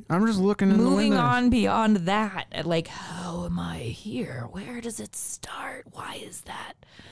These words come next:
Speaker 2: Where's that glitch in the Matrix? Why did I see that black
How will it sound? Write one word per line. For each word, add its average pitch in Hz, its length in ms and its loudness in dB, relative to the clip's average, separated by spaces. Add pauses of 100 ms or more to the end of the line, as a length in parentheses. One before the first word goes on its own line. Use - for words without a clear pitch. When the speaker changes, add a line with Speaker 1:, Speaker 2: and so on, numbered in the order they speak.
(220)
Speaker 2:
Where's 208 440 2
that 196 260 0
glitch 202 240 -4
in 202 80 -2
the 185 60 0
Matrix? 185 500 -2
Why 175 220 2
did 175 100 0
I 175 140 0
see 175 140 -4
that 170 200 -2
black 160 300 -2